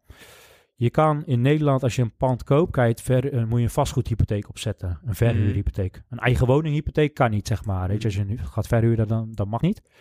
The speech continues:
Speaker 1: Nou, vaak kan je dan zo'n vijfenzeventig procent financieren, zeg maar, van een woningwaarde. Ligt ook weer aan die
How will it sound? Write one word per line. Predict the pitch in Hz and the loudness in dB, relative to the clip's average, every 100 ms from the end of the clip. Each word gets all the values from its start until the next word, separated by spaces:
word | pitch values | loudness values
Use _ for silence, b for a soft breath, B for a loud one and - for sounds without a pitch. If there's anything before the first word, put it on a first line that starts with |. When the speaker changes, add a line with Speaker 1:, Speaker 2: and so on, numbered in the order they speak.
| B B B B B | B B B B B
Speaker 1:
Nou, | - | -8
vaak | - 120 117 | 0 0 4
kan | 117 | 2
je | |
dan | 110 110 | 4 2
zo'n | 110 | 0
vijfenzeventig | 127 120 117 123 - - | 2 2 2 -2 0 0
procent | 123 113 123 117 117 | 0 2 2 0 -4
financieren, | - 120 117 - 151 151 | -2 0 0 2 2 2
zeg | 151 147 | 0 0
maar, | 151 147 | 0 0
van | 151 143 147 | 0 -2 -2
een | 123 | 2
woningwaarde. | 131 147 143 135 143 123 | 2 2 0 0 -2 -2
Ligt | 110 117 | -4 -6
ook | 101 | -8
weer | 107 | -6
aan | 113 113 | -6 -6
die | 113 113 | -10 -10